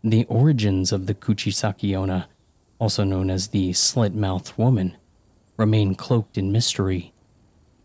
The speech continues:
Some historians suggest an Edo period genesis,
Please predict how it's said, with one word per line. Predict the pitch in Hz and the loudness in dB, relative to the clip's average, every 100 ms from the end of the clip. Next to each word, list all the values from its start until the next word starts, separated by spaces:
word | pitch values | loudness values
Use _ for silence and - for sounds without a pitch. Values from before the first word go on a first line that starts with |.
| _ _ | _ _
Some | - 127 110 | 0 2 2
historians | 101 95 - 98 95 95 98 | 0 -2 0 0 0 0 0
suggest | - 104 101 101 95 - - | 0 -2 -2 -2 0 -2 -2
an | 101 98 127 - | -2 -2 -4 -2
Edo | 143 104 | 0 0
period | - 107 95 95 | -2 -2 -2 -2
genesis, | 95 101 95 - 104 - | -2 -2 0 -2 0 -4